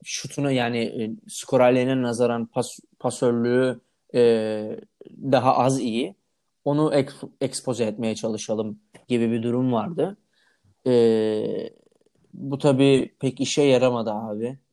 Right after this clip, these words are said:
İlk maç özelinde özellikle. E, zone'un dezavantajlarını yaşamaya başladı Heat.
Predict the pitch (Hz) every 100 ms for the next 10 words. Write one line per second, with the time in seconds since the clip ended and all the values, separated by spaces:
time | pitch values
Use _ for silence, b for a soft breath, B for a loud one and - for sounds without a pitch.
0 | _ _ 131 120 113 - - - 117 110
1 | 123 110 110 110 107 107 107 107 113 110
2 | - 113 143 - _ b b b b -
3 | 123 120 117 117 127 131 147 143 135 135
4 | 135 135 139 131 135 135 139 127 123 117
5 | 113 113 - 120 113 120